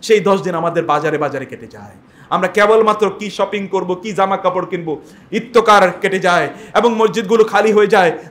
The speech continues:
তখন আর মসজিদের লোক খুঁজে পাওয়া যায় না। সুবহানাল্লাহ, যখন লাইলাতুল কদরি খায়রুম মিন আলফি শাহর, একটি রাত হাজার মাসের চেয়ে উত্তম, যখন ওই সুসংবাদের সময় আসে, তখন দেখেন শয়তান আগ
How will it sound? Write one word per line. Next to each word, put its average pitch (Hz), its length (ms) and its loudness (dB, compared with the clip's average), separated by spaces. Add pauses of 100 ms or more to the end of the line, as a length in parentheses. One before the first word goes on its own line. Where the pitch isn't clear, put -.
তখন 214 200 0
আর 208 100 0
মসজিদের 185 360 -2
লোক 175 220 -6
খুঁজে 170 180 -8
পাওয়া 165 200 -2
যায় 156 140 -4
না। 156 60 -8
সুবহানাল্লাহ, 226 720 -4 (300)
যখন 254 200 4
লাইলাতুল 269 380 6
কদরি 269 300 0
খায়রুম 262 320 4
মিন 240 100 -2
আলফি 247 300 -2
শাহর, 262 340 4 (320)
একটি 202 460 0
রাত 208 460 4
হাজার 185 300 2
মাসের 175 380 -2
চেয়ে 190 160 -8
উত্তম, 180 400 -6 (300)
যখন 202 400 -2 (220)
ওই 233 240 4
সুসংবাদের 226 560 -2
সময় 196 240 -6
আসে, 185 340 -4 (220)
তখন 208 260 -2
দেখেন 202 260 0
শয়তান 196 340 0
আগ 254 200 4